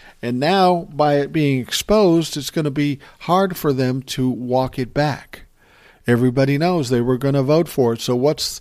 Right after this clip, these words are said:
what's the value in them walking it back? They already look like, uh, shitbags. So maybe that's what happened. Maybe a conservative clerk did it.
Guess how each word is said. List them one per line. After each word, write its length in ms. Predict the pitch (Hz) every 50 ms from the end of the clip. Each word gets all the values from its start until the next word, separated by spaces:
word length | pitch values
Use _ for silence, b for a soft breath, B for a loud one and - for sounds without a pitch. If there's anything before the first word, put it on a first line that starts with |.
| b b b b b b
what's 340 | - 135 143 156 - - -
the 120 | 160 147
value 500 | 131 123 147 147 160 170 170 160 143 135
in 160 | 135 127 123 123
them 300 | 131 127 120 127 143 127
walking 560 | 117 123 123 127 139 147 147 - 151 147 143
it 200 | 143 139 135 139
back? 420 | 151 156 170 156 107 - _ - - _ b b b b b b b b -
They 140 | 131 135
already 500 | 143 160 165 156 151 160 175 190 190 147
look 320 | 127 123 127 135 135 135 -
like, 420 | 123 113 104 104 107 - - - -
uh, 200 | 104 101 98 104
shitbags. 960 | 107 - - - 165 185 180 - - 107 107 117 139 175 196 208 - - - - _ _ _ b b b b b b b -
So 420 | - - 165 165 156 151 - - _ -
maybe 380 | 135 143 160 170 175 165 165
that's 380 | 156 147 170 180 196 190 - -
what 140 | 139 113 107
happened. 360 | 107 107 98 - - 113 113
Maybe 380 | 123 135 143 139 156 151 156 143
a 120 | 139 139
conservative 1000 | 139 - - 135 127 - - - 165 160 147 143 139 127 131 127 123 127 - - - B B B B B B B B B B B B B
clerk 580 | - - - - 196 180 143 - - - - - - _ _ -
did 200 | 120 107 - 101
it. 120 | 101